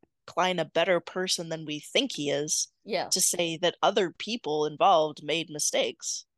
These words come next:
Speaker 2: Well, I agree with you on that. And the, the one reason I could see to do it is, like, if you're gonna do that research, and the purpose of doing that is to help us understand why John,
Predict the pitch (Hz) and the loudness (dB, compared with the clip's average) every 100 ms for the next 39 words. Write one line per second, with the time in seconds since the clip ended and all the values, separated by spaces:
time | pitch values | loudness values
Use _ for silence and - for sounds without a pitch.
0 | _ _ _ _ _ _ _ 285 381 285 | _ _ _ _ _ _ _ 0 2 4
1 | 381 587 539 302 294 294 294 269 254 - | 6 6 4 -2 0 0 0 0 0 2
2 | 220 226 226 - 269 269 269 - - 269 | 2 2 2 0 0 -2 -2 -4 0 4
3 | 320 466 466 453 294 269 277 233 - 208 | 4 4 2 2 2 0 0 -4 -6 -10
4 | 190 196 302 370 214 220 190 180 - _ | -6 -2 0 2 2 4 2 2 -4 _
5 | - 285 415 494 508 294 202 220 240 262 | -8 -4 -4 -2 -2 -4 -6 -6 -4 2
6 | 233 202 220 247 247 175 165 165 - 240 | 2 2 -2 -6 -2 -2 -2 -6 -2 -2
7 | 220 _ 214 - - 311 403 403 - 220 | -2 _ -2 -2 -4 -4 -2 -4 -2 -4
8 | 185 262 370 262 175 160 - - 202 214 | -2 -2 0 0 0 -2 -4 -6 -4 -4
9 | 214 262 330 - 247 233 - 240 247 220 | -2 2 2 2 0 0 0 0 2 -2
10 | - - 247 190 156 160 165 202 196 185 | -4 -6 -2 -2 -2 -2 2 2 2 -4
11 | - 196 202 175 156 | -6 -2 2 0 -2